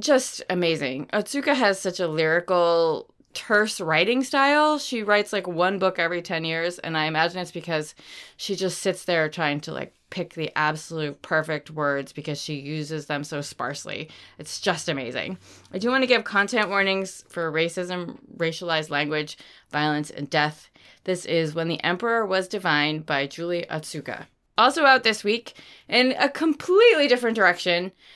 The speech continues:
is The Midnight Ride by Ben Mezrich, which is the sort of Da Vinci Code, wild adventure, conspiracy theory,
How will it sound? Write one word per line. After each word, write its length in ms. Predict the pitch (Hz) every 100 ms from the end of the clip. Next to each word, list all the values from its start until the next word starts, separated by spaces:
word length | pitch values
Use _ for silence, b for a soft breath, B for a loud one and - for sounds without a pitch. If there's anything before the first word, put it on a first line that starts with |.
| b b -
is 260 | 220 214
The 100 | 202
Midnight 340 | 240 285 277 269
Ride 320 | 208 196 220
by 140 | 202
Ben 260 | 190 233 262
Mezrich, 380 | 214 190 202 202
which 160 | 208
is 100 | 220
the 140 | 208 208
sort 200 | 233 208
of 200 | 196 185 b b _
Da 100 | 214
Vinci 640 | 190 208 220 294 277 294
Code, 720 | 262 269 247 240 233 233 220 190
wild 480 | 208 214 214 214
adventure, 1200 | 214 190 196 202 196 202 196 190 190 185 185 185 180
conspiracy 720 | 202 185 - 202 196 190 202
theory, 720 | - 196 185 185 180 175 170